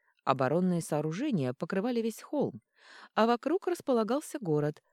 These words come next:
также окружённый крепостной стеной и рвом. Сотни лет назад это спасло мою семью и большинство жителей нашей провинции от одержимых огнепоклонников, пришедших с севера". "Но трактирщик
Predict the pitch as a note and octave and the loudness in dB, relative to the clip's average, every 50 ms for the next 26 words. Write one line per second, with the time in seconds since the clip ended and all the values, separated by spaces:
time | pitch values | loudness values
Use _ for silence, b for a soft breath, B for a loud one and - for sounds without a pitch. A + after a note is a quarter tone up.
0 | _ _ _ _ - G4+ A#3+ D#3 B2+ B2+ C3+ C3 C3 - C#3+ C#3 C3 D3 D3 C#3 | _ _ _ _ 2 2 2 2 2 0 -2 -2 -2 -2 -4 -4 -2 -2 -2 0
1 | C#3 C#3 C3 - D#3 - D#3 D#3 - - D3+ C#3+ - - - G#3+ A#3 C4 C4 - | 0 -2 -2 -2 -2 -2 -2 -2 -2 -2 -4 -4 -4 -4 -2 -2 0 0 0 -2
2 | - C#4+ C#4 A#3 D3+ A#2 - - - - _ _ _ _ _ _ B B B B | -4 -4 -4 -4 -4 -6 -6 -8 -10 -16 _ _ _ _ _ _ B B B B
3 | B B B B - - - - D#3 F3+ - - D#3 C#3+ E3 E3 - - C#3 C3+ | B B B B -18 -8 -2 0 0 0 0 -2 -2 0 0 0 0 0 -2 -4
4 | C3 C#3 F#3 B3+ B3 - _ - C#4+ - C#4 A#3+ - - A3 G3+ - - B3 C4+ | -2 -2 -2 -2 -2 -4 _ -8 -4 -4 -4 -4 -4 -4 -6 -6 -4 -2 -2 0
5 | A#3 G3 F#3+ G3 G3+ - - F3+ E3+ F3 G#3+ C#4 C4+ - - E3 D#3+ F3 F3+ - | 0 0 0 -2 -4 -4 -4 -4 -4 -2 -2 -2 -4 -4 -4 -4 -4 -4 -4 -4
6 | - E3+ E3+ - - F#3 F#3+ G3 G3+ C4+ D4 - - C3+ A#2 A#2 C3 C#3 B2+ - | -4 -6 -6 -6 -4 -4 -4 -4 -2 -4 -6 -6 -4 -4 -4 -4 -4 -4 -4 -6
7 | - C#3+ - E3 F#3+ A#3+ D#4 D#4+ D4+ - - C4+ C4 B3+ A#3 B B B B B | -6 -6 -4 -4 -2 -2 -2 -4 -6 -6 -4 -2 -2 -2 -4 B B B B B
8 | - F4+ - - C4 A3+ A#3 G#3+ A3 A#3 C4+ C4 A#3+ A#3+ - - - G3+ G3 G#3+ | -4 -2 -2 -2 0 2 2 2 2 0 0 0 0 0 0 -2 -4 -2 0 0
9 | G#3+ - A#3+ A#3+ - - D#3+ A2+ G2 G2+ G#2 - - G2 - b b b b - | 0 0 -4 -6 -4 -4 -4 -2 -2 -4 -4 -6 -8 -10 -10 b b b b -4
10 | D#4+ E4 - - B2 F2 - - C3+ E3 - - - - - C#3 F#2+ F#2+ - - | -4 -4 -2 -4 -4 -6 -6 -6 -8 -8 -8 -12 -10 -6 -6 -6 -4 -6 -10 -12
11 | - - _ _ _ _ _ _ _ _ _ _ _ _ _ _ _ _ _ _ | -14 -18 _ _ _ _ _ _ _ _ _ _ _ _ _ _ _ _ _ _
12 | _ _ _ b b b b b b b b b - - C#3+ D3 D3+ D3 D3 C#3+ | _ _ _ b b b b b b b b b -14 -8 -6 -4 -2 -2 -2 -2
13 | C#3 C#3 - - D3 C#3 - - - - E3 F#3+ A3+ - - - C4 B3+ - - | -2 -4 -4 -4 -6 -6 -6 -8 -10 -4 -2 -2 0 0 -2 -4 -4 -6 -6 -10